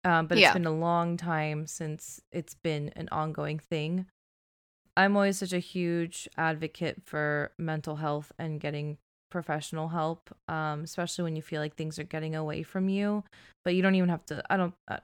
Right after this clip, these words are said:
Speaker 1: I don't think anyone should have to wait until you feel, like,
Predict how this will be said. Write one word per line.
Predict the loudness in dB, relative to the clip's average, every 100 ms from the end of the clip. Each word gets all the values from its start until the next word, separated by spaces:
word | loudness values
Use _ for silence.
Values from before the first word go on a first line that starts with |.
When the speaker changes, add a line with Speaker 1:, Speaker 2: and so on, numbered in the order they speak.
| 0
Speaker 1:
I | 2
don't | 4
think | 2 2
anyone | 2 0
should | -2
have | -2 -2
to |
wait | 0 0 0 -2
until | -4 -2 -2 -2 -4
you | -8
feel, | -8 -4 -2
like, | 0 0 -2 -8